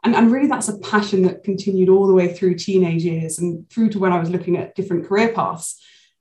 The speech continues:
And I really wanted to get involved in the designs of, of these experiences. In particular, for me at the time, it was big roller coasters. And I started investigating, like,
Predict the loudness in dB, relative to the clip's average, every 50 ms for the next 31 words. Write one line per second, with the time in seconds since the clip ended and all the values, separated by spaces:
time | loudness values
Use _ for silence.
0 | -4 0 2 2 2 2 2 0 0 0 0 -2 -2 -2 -2 0 0 2 2 2
1 | 2 0 -2 -2 -4 -6 -6 -6 -6 -4 -4 -4 -2 -2 -2 -2 -4 -4 -6 -6
2 | -4 -4 -4 -4 -6 -6 -4 -4 -2 0 0 0 0 0 0 -2 -4 -4 -6 -10
3 | -14 -18 _ _ _ -8 -6 -6 -8 -8 -6 -4 -4 -2 -4 -4 -4 -2 0 2
4 | 4 2 2 0 -4 -2 -4 -4 -4 -4 -2 -2 -2 0 -2 -6 -4 -2 2 2
5 | 2 2 2 -2 -4 -2 -2 0 0 0 -2 -4 -2 0 0 0 2 2 2 2
6 | 2 2 0 -4 -4 -6 -6 -8 -8 -8 -8 -8 -8 -10 _ _ _ _ _ _
7 | _ _ _ -4 -2 -2 0 -2 -2 -2 -2 -2 0 0 2 2 2 2 0 -2
8 | -2 -4 -4 -4 -2 -2 -4 -4 -4 -6 -4 -4 -6 -8